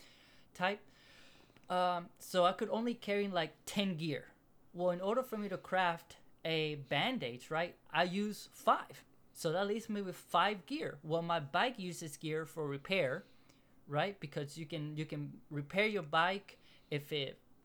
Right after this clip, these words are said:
if it, if it's, um, if it breaks. 'Cause if you, if you hit, like,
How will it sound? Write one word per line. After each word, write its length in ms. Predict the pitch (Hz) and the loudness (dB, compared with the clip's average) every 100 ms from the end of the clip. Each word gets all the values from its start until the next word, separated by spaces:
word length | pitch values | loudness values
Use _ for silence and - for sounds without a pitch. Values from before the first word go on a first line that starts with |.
| - | -12
if 220 | 143 - | -10 -4
it, 320 | 139 127 131 - | -4 -4 -8 -10
if 200 | 143 - | -10 -6
it's, 300 | 139 135 - | -6 -6 -4
um, 560 | 139 131 127 117 117 127 - - - - _ | -2 -2 -4 -8 -14 -18 -20 -20 -20 -20 _
if 200 | 143 - | -14 -10
it 200 | 139 127 - 143 | -10 -10 -14 -6
breaks. 500 | 160 160 - - - | 0 0 -2 -10 -12
'Cause 240 | - 143 156 | -10 -10 -10
if 160 | 143 | -8
you, 200 | 165 147 147 | -6 -4 -6
if 140 | 143 | -6
you 60 | 165 | -4
hit, 140 | 170 | -2
like, 220 | 147 127 | -2 -4